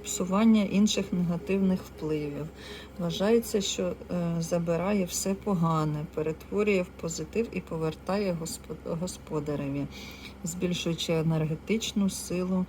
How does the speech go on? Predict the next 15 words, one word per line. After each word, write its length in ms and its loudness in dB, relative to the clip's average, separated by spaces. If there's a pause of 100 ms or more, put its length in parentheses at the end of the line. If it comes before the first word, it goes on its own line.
(380)
останнього. 840 -4 (100)
Магія 520 2
каменю 400 4
допомагає 800 4 (580)
придбати 560 0
гармонію 580 6
з 80 4
навколишнім 800 4
світом 640 0
і 80 0
самим 460 4
собою, 640 2 (360)
робить 340 2
характер 520 2
м'якше, 760 4